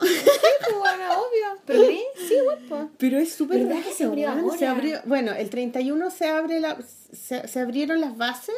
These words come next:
Speaker 1: y el treinta y uno
Speaker 2: Mm.
Speaker 1: aparece la postulación.
Speaker 2: Treinta y uno de mayo ahora.
Speaker 1: Sí, ahora.
Speaker 2: Mm.
Speaker 1: Y hay una cláusula súper estúpida, encuentro, que para que la gente que hace el Fondar la saque, porque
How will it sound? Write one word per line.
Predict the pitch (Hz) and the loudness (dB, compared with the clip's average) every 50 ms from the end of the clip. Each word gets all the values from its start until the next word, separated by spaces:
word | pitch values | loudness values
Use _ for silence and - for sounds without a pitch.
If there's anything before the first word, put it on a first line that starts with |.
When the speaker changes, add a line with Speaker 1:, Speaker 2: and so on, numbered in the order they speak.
| 539 554 - | -8 -8 -8
Speaker 1:
y | 226 233 | -6 -4
el | 240 233 | -4 -4
treinta | 240 254 247 233 214 254 | -6 -6 -6 -4 -4 -4
y | 247 269 | -4 -2
uno | 277 285 302 302 | -2 -2 -2 -4
Speaker 2:
Mm. | 302 294 | -4 -4
Speaker 1:
aparece | - 277 269 285 277 277 277 294 | -6 -6 -6 -6 -6 -6 -6 -6
la | 285 269 | -8 -8
postulación. | 254 240 - - 262 262 254 247 - - - - - - _ _ _ _ - | -8 -12 -12 -10 -10 -10 -10 -10 -12 -12 -14 -14 -16 -20 _ _ _ _ -12
Speaker 2:
Treinta | 240 226 214 208 220 | -12 -10 -6 -4 -4
y | 226 226 | -2 0
uno | 247 254 254 240 | 0 0 0 -2
de | 220 208 | -2 -2
mayo | 233 285 302 269 233 196 | -2 -2 -2 -2 -2 -2
ahora. | 196 226 254 233 196 185 | -2 -2 -4 -4 -6 -4
Speaker 1:
Sí, | - 320 381 | 0 0 2
ahora. | 349 226 190 165 170 - | 2 2 0 -2 -6 -8
Speaker 2:
Mm. | 247 254 277 294 302 311 311 311 302 254 247 - - | -12 -14 -14 -12 -12 -10 -10 -10 -12 -14 -14 -4 2
Speaker 1:
Y | 269 294 311 320 330 339 403 - - _ _ _ _ | 2 4 4 4 2 0 -4 -10 -16 _ _ _ _
hay | - 262 294 320 | -2 0 0 2
una | 330 339 311 | 0 -2 -2
cláusula | - 294 285 269 254 247 240 - - 240 240 226 | -2 -2 0 0 0 0 -2 -4 -6 -6 -6 -6
súper | - 247 247 294 | -6 -6 -4 -4
estúpida, | 302 262 - _ - 233 202 170 - 160 156 156 170 208 | -6 -6 -8 _ -8 -8 -8 -6 -6 -6 -6 -8 -8 -10
encuentro, | 247 254 - - 175 156 151 156 160 170 180 175 | -12 -12 -10 -10 -8 -8 -8 -10 -10 -12 -12 -10
que | 170 165 | -10 -12
para | - - - 147 | -12 -12 -16 -16
que | 147 143 | -14 -16
la | 131 127 | -16 -18
gente | - - 175 175 185 208 226 220 | -18 -16 -16 -12 -8 -8 -8 -6
que | 226 233 220 214 214 | -6 -6 -6 -6 -6
hace | 208 202 202 196 196 - 226 | -8 -8 -10 -10 -12 -12 -12
el | 214 208 202 | -12 -12 -14
Fondar | 196 - 202 202 208 202 208 196 190 | -16 -14 -14 -14 -12 -10 -12 -10 -10
la | 190 180 170 | -10 -12 -12
saque, | - - 180 170 233 233 - 170 | -12 -10 -10 -10 -8 -8 -10 -12
porque | 165 180 170 165 - 165 165 | -12 -12 -14 -14 -14 -14 -14